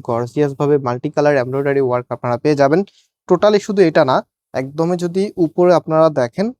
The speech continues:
উপরে যদি ক্যামেরাটা আপনাদের জন্য উঠাই, নেক পর্যন্ত সুন্দর একটি ডিজাইন পাবেন। আর এই ড্রেসটা পরলে নেকলেস পরতে হবে না, একদমই নেকলেসের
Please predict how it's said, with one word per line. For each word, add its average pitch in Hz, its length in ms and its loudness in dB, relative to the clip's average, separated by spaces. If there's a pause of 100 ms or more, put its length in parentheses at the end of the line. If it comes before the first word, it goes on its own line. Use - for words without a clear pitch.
(160)
উপরে 143 260 -6
যদি 143 180 -10
ক্যামেরাটা 131 380 -2
আপনাদের 127 300 -6
জন্য 135 180 -2
উঠাই, 185 240 -2 (1080)
নেক 160 160 4 (160)
পর্যন্ত 170 340 0 (160)
সুন্দর 165 300 -2
একটি 156 220 -12
ডিজাইন 139 240 -2 (120)
পাবেন। 113 280 -2
আর 131 60 -4 (180)
এই 180 100 6
ড্রেসটা 165 320 -2 (120)
পরলে 175 240 2 (100)
নেকলেস 156 400 -4
পরতে 135 300 -6
হবে 120 200 0
না, 104 60 -10 (600)
একদমই 185 480 2 (400)
নেকলেসের 175 640 0